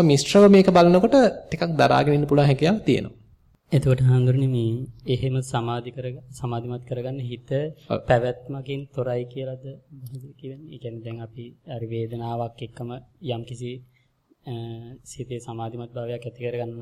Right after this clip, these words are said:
Speaker 1: නෑ, වේදනාවත් එක්ක නෙමෙයි. මේ යන්නේ වෙන අරමුණක්. ආනාපාන සති අරමුණ වගේ නිකන් සරල උදාසීන අරමුණක්.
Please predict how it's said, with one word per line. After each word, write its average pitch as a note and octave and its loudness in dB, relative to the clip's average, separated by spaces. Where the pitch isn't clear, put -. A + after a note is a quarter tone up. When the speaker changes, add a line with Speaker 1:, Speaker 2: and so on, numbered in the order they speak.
Speaker 1:
නෑ, - -2
වේදනාවත් E3+ 4
එක්ක D#3+ -2
නෙමෙයි. A#2+ 2
මේ D3 4
යන්නේ F3+ 8
වෙන C#3 4
අරමුණක්. A2+ 2
ආනාපාන B2+ 4
සති C3 2
අරමුණ B2+ 4
වගේ D#3+ 4
නිකන් E3 6
සරල C3 4
උදාසීන C#3 6
අරමුණක්. G2 2